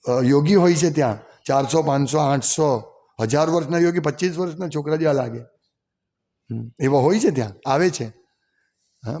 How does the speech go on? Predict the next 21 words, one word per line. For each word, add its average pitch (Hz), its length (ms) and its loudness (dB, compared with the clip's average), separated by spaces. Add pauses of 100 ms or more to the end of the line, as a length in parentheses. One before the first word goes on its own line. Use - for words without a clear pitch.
પણ 214 60 4
આપણને 220 340 2
યોગી 196 260 2
સાથે 170 220 -2
કોઈ 160 120 -2
મતલબ 127 360 -10
નથી. 113 340 -18 (300)
ભક્તોને 165 460 -2
યોગી 165 280 0
સાથે 160 200 -2
કોઈ 156 100 -2
મતલબ 131 260 -6
નથી. 117 100 -16 (320)
ભક્તોને 165 460 0
ભક્તિ 135 380 -2
યોગી 160 240 2
સાથે 139 220 -2
મતલબ 127 380 -4
છે. 196 300 -2 (420)
એટલે 139 280 2
ભક્તો 123 540 0